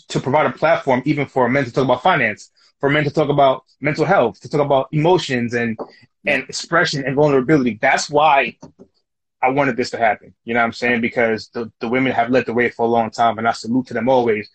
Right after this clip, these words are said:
But, you know, it's not for us, you know, it's not for us to get in the game. It's not for us to really, you know, take the baton and run with it, man. You know what I'm saying? Because these are the things that we need to talk about,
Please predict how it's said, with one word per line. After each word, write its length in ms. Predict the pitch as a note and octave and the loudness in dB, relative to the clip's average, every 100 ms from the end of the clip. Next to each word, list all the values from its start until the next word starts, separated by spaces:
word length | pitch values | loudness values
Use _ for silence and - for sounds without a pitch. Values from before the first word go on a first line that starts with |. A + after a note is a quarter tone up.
| - - - | -20 -16 -4
But, 200 | A#2 A#2 | -4 -2
you 80 | |
know, 100 | B2 A2 | -2 -2
it's 120 | - | -2
not 160 | C3 | -4
for 100 | - | 0
us, 320 | B2 - - _ - | -4 -4 -16 _ -6
you 100 | D3+ | -2
know, 60 | |
it's 100 | B2+ | 0
not 160 | F3 D#3+ | 2 0
for 120 | - | 2
us 140 | D3 - | -2 -2
to 100 | B2 | -2
get 140 | B2 | -2
in 60 | A2 | -2
the 60 | |
game. 260 | A2+ A#2 A2+ | -2 -2 -2
It's 100 | - | -2
not 160 | B2 | -4
for 140 | - A#2+ | -4 -8
us 120 | A#2+ | -6
to 100 | - | -6
really, 280 | A2+ A2+ G#2+ _ - - | -6 -6 -8 _ -20 -8
you 100 | A#2+ | -4
know, 120 | A2+ | -4
take 240 | - C3+ | -4 -6
the 60 | B2 | -6
baton 360 | A2 - B2+ A2+ | -10 -2 0 0
and 180 | G#2+ | -4
run 200 | A#2 B2+ | -2 -2
with 100 | A2 | -2
it, 80 | G#2 | -4
man. 240 | G#2+ G#2 G#2 | -6 -8 -6
You 80 | |
know 60 | G#2+ | -6
what 40 | |
I'm 60 | G#2+ | -6
saying? 200 | - A#2 | -6 -6
Because 260 | A2+ A2 G2+ | -6 -8 -2
these 180 | C3 B2 | -2 -2
are 60 | |
the 80 | A2 | -4
things 220 | - A#2 | -6 -4
that 120 | A2+ | -4
we 100 | A2 | -2
need 200 | A#2+ B2 | 0 0
to 80 | A2+ | -2
talk 220 | - B2 | -4 -6
about, 340 | A2 A#2 A2 | -2 -2 -2